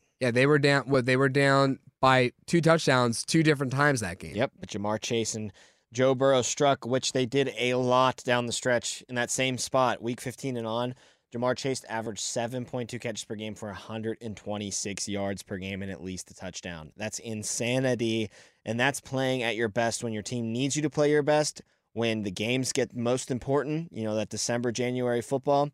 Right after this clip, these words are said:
Speaker 2: And it's also playing that well when people didn't think or did, people already knew that you weren't some big secret. Like, you weren't
Speaker 1: Mm-hmm.
Speaker 2: some rookie that, you know, is impressing people week four, week five. Wow, he's starting to turn heads week six, week seven. Oh, okay, this guy might be legit.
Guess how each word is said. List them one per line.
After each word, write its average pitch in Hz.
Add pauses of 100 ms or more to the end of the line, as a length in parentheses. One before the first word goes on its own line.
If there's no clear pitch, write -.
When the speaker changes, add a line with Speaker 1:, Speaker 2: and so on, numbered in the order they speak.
(440)
Speaker 2:
And 131
it's 123
also 185
playing 160
that 139
well 131
when 120
people 139
didn't 123 (160)
think 131 (380)
or 120
did, 131 (360)
people 175
already 151
knew 131
that 123
you 123
weren't 120
some 117
big 110
secret. 127
Like, 107
you 123
weren't 120
Speaker 1:
Mm-hmm. 104
Speaker 2:
some 123
rookie 120
that, 107 (420)
you 117
know, 113
is 113
impressing 117
people 104
week 113
four, 123
week 117
five. 123
Wow, 123
he's 107
starting 120
to 117
turn 123
heads 117
week 113
six, -
week 123
seven. 127
Oh, 151
okay, 156
this 135
guy 143
might 139
be 151
legit. 151